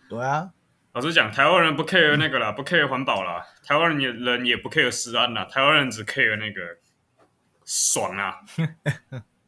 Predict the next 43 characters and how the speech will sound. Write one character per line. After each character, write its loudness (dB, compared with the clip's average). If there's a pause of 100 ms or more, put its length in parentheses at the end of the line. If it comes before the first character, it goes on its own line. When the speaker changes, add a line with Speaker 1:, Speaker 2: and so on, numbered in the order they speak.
(160)
Speaker 2:
好， -18 (580)
台 -4
湾 0
人 -6
就 -6
是 -8
要， 0 (240)
就 -6
是 -4
要 2
爽， 0 (380)
就 -10
是 -10
这 -6
样 -6
子。 -20 (180)
Speaker 1:
这 0
个 6
东 4
西 -4
其 -8
实 -10
我 -6
觉 -8
得 -4 (260)
有 0
一 0
个 0
可 0
以 -4
跟 -2
大 4
家 4
讨 -6
论 -10
的 -10
啊， -10
虽 -4
然 -2
跟 -6
这 -12
次 -12
的 -8